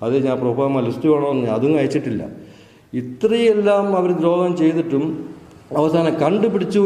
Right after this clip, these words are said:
എന്നറിഞ്ഞപ്പോൾ ലാസ്റ്റ് ചെയ്തത് എന്താണ്? ആഭ്യന്തര ഡിപ്പാർട്ട്മെന്റ്, ഹോം ഡിപ്പാർട്ട്മെന്റിൽ നിന്ന് കണ്ടുപിടിച്ചു എന്നറിഞ്ഞപ്പോൾ ഉടനെ തലയൂരാനായിട്ട് മൂന്ന് പാവപ്പെട്ടവരെ സസ്പെൻഡ് ചെയ്തു.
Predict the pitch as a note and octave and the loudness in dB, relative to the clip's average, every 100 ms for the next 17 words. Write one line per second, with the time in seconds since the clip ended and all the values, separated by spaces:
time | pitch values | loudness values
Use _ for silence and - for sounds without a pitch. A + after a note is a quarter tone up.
0 | F3 E3 D#3+ D3 D3 D3 D3 C3+ C#3+ D#3 | 4 2 0 0 -2 0 0 2 0 0
1 | C#3+ C#3+ C3 A#2+ A2+ G#2+ A#2 C3+ C3+ B2+ | 0 2 2 0 0 0 -2 0 0 0
2 | B2 B2 A#2+ A2+ G#2 G#2+ C#3 D#3 C#3 C3 | -2 -2 -2 -4 -4 -2 0 0 0 0
3 | B2+ B2 A2+ A#2+ A#2+ A#2+ - - - C#3 | -2 -2 0 0 -2 -4 -10 -16 -4 0
4 | F#3+ G#3 F3+ - E3 D3 C3 C#3 C3+ C3 | 2 2 0 0 2 2 2 0 0 2
5 | B2+ C3 C3+ C3 B2+ D3+ D3 B2+ B2 A2+ | 2 2 0 0 2 2 2 0 0 -2
6 | C3 E3+ D#3+ F3 C#3+ C#3 D3 C3+ B2 A#2 | 0 0 0 0 2 0 0 -2 0 -2
7 | A2 - A2 F2+ E2 | -2 -4 -4 -4 -8